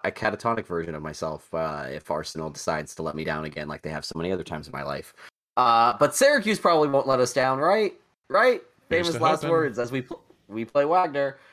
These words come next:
Speaker 1: Um, again, thank you for listening to the podcast. We really appreciate it. Uh, thank you to everybody who's watching, uh,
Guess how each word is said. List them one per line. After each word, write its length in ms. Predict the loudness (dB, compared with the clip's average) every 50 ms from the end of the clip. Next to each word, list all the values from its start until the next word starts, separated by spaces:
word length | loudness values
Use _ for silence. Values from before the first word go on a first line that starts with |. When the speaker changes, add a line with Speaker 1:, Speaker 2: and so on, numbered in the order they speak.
| _ _ -4
Speaker 1:
Um, 280 | -2 0 2 2 2 0
again, 300 | 0 0 0 -2 -2 -4 0
thank 140 | 0 0 2
you 80 | 0 0
for 80 | 2
listening 260 | 0 0 0 -2 -6
to 40 | -4
the 100 | -2 2
podcast. 500 | 2 2 2 2 0 0 0 -2 -4 -6
We 80 | -8 -6
really 200 | -4 -2 -4 -4
appreciate 420 | -4 -6 -8 -6 -4 -4 -4 -2
it. 160 | -4 -4 -6 -4
Uh, 200 | -2 0 0 0
thank 220 | 0 -2 -4 -2 -2
you 60 | -4
to 40 | -2
everybody 240 | -2 -4 -4 -4
who's 180 | -4 -4 -6 -6
watching, 640 | -4 -2 0 0 0 0 -2 -4 -4 -4 -6 -6 -4
uh, 360 | -2 -2 -2 -2 -2 -4 -6